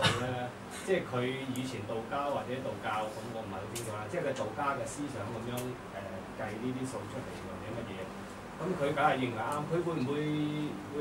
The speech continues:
諗下自己定咗呢一個辦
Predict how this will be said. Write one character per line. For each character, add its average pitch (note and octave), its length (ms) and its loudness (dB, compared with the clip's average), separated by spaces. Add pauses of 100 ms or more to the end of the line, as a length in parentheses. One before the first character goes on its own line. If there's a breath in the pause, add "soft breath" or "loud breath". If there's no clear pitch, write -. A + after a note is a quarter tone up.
諗 C3+ 60 0 (160)
下 C3 180 2
自 C3 100 -4 (120)
己 D3 280 2 (540)
定 A#2+ 320 2
咗 B2 160 4
呢 D3 80 4
一 E3 200 4 (360)
個 A#2+ 240 2
辦 - 160 -2